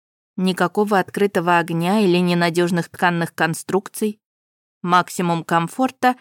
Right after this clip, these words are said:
и масса неизвестных мне вещей. В центре поляны стоял круглый стол на низких ножках, а рядом двое молодых мужчин, увлечённо беседующих и попивающих дымящий напиток из двуручных чашек.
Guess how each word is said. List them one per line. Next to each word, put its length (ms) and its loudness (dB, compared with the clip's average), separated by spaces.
и 80 2
масса 400 0
неизвестных 720 2
мне 220 0
вещей. 600 -4
В 100 -20
центре 480 -2
поляны 680 0
стоял 500 0
круглый 460 0
стол 380 0
на 160 2
низких 460 -2
ножках, 580 -4
а 180 2
рядом 420 0
двое 360 2
молодых 480 2
мужчин, 560 0
увлечённо 600 0
беседующих 880 -2
и 100 -2
попивающих 760 0
дымящий 460 0
напиток 540 -2
из 100 -2
двуручных 600 -2
чашек. 580 -6